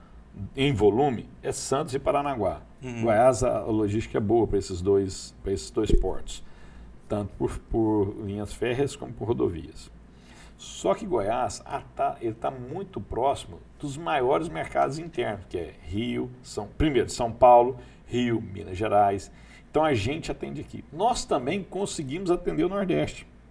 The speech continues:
Speaker 1: Somos fortemente produtores e estamos mais perto do Nordeste que outras regiões. E ainda também atendemos o Mato Grosso com etanol.
Speaker 2: Uhum.
Speaker 1: Etanol de cana-de-açúcar.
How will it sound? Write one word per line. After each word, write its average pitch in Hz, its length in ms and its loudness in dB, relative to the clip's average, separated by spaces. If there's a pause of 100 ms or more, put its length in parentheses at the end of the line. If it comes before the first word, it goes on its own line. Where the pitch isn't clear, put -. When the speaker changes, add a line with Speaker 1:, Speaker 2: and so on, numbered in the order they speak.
(840)
Speaker 1:
Somos 135 320 -4
fortemente 135 720 2
produtores 117 880 6 (320)
e 120 60 -6
estamos 151 340 -4
mais 165 260 -2
perto 156 340 -2
do 170 80 -6
Nordeste 135 360 -4
que 151 80 -8
outras 143 180 -2
regiões. 131 460 -4 (260)
E 320 200 6
ainda 240 420 4
também 165 460 -2 (160)
atendemos 202 720 2
o 208 80 4
Mato 214 240 -2
Grosso 190 260 6
com 202 140 -4
etanol. 180 600 2 (520)
Speaker 2:
Uhum. 131 160 -6
Speaker 1:
Etanol 120 400 -2
de 139 120 -6
cana-de-açúcar. 175 840 -2